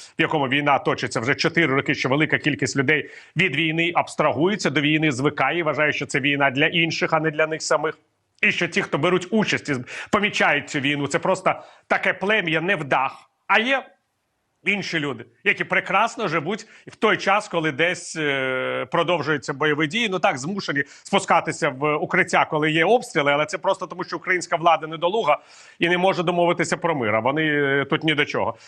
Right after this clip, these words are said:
І буде велика кількість людей, які будуть вважати, що зміна, е, українського прапора на російський — це найменша плата за їхнє благополуччя, тому що від цього нічого не змінюється реально в їхньому житті. Ані мова,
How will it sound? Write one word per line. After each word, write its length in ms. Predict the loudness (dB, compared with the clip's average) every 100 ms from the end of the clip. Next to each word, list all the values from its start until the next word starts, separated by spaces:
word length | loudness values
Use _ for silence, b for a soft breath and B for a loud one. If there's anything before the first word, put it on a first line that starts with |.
| b
І 100 | 0
буде 260 | 2 2 2
велика 360 | 2 2 0
кількість 420 | -2 -2 -2 -2 -2
людей, 180 | 2
які 160 | 2 2
будуть 220 | 0 2
вважати, 340 | 2 2 0 0
що 180 | 0
зміна, 600 | 0 2 4 4 4 0 -2 _ B B B _ _
е, 280 | 2 2 -2
українського 680 | -2 2 2 2 -2 0 0
прапора 420 | 4 2 2 0
на 180 | 2 4
російський — 600 | 2 0 0 0 0 -2
це 180 | 0 0
найменша 640 | 2 2 2 2 0 0 -4
плата 440 | 2 4 4 2
за 120 | 0
їхнє 320 | 0 -2 -4 -2
благополуччя, 760 | 0 0 0 0 -2 -4 -10 -16 _
тому 200 | -4 -2
що 140 | -2 -4
від 200 | -6 0
цього 200 | 0 0
нічого 400 | -2 -2 0 0
не 140 | 0
змінюється 520 | -2 -2 0 0 2
реально 300 | 2 2 0
в 60 | -4
їхньому 280 | -8 -12 -18
житті. 280 | -16 -14 -14 B
Ані 240 | 0 0 0
мова, 420 | 2 2 0